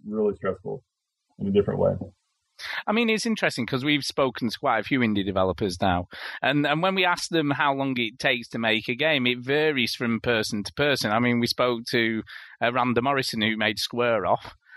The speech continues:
Speaker 2: and he said it took him about twelve months to make the game, but they had, they did have to sort of go back to a drawing board and do it again 'cause they were trying to do it for the, uh, Dream Build, uh,
Speaker 1: Mm-hmm.
Speaker 2: competition and stuff. So,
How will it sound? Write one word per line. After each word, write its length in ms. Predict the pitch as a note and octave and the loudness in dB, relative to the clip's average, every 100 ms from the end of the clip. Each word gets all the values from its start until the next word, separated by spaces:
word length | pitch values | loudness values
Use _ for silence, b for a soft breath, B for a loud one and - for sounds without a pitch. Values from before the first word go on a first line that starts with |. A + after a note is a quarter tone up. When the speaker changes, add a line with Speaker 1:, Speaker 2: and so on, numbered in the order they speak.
| B - | B -6
Speaker 2:
and 320 | A#2 A#2+ A#2+ | 0 2 4
he 160 | B2 B2 | 2 2
said 220 | - B2+ | 0 0
it 100 | A2+ | 0
took 140 | - | 0
him 60 | C3 | -2
about 300 | A#2 A2+ A2 | 0 0 0
twelve 280 | - A#2+ A2 | -2 -2 0
months 300 | C#3+ C3+ - | -2 -4 -4
to 80 | A2 | 0
make 180 | G2+ | 0
the 60 | G#2 | 0
game, 160 | A2+ A2 | 0 0
but 140 | A#2 | 0
they 100 | B2+ | 0
had, 180 | A#2+ B2 A2+ _ | 0 -2 -4 _
they 80 | B2 | -2
did 160 | B2 A#2+ | 0 0
have 140 | A2+ | -2
to 120 | - | -4
sort 280 | G#2 A#2+ A2 | -2 -2 -2
of 80 | A#2 | -2
go 120 | A2+ | 0
back 180 | G#2+ G2+ | 0 0
to 120 | A2+ | 0
a 40 | |
drawing 340 | G#2+ A2 A2 G#2 | 0 2 2 2
board 240 | G2+ G2+ | 2 2
and 100 | G#2+ | 0
do 100 | G#2+ | 0
it 120 | A2 | 0
again 280 | A2+ B2+ C3 B2 | 2 2 0 0
'cause 140 | A2+ | -2
they 60 | G#2+ | 0
were 120 | G#2+ | -2
trying 240 | - G#2+ | 0 0
to 80 | G#2 | 0
do 80 | G#2+ | 0
it 120 | G#2 | -2
for 60 | A2 | 0
the, 220 | G#2+ G2+ B B B - | 0 0 B B B -4
uh, 320 | G2+ G#2 G#2+ G2+ | 0 2 0 -2
Dream 240 | A2+ B2 | -2 0
Build, 220 | A2 A2 G#2+ _ | 2 0 -4 _
uh, 40 | G2 | -2
Speaker 1:
Mm-hmm. 140 | G#2 | 0
Speaker 2:
competition 540 | A2+ G#2+ - A#2+ - A2+ | 0 -2 -2 -2 0 -2
and 140 | A2 | -2
stuff. 260 | - A#2 A2 | -2 -2 -2
So, 380 | - B2+ C3 | -2 0 0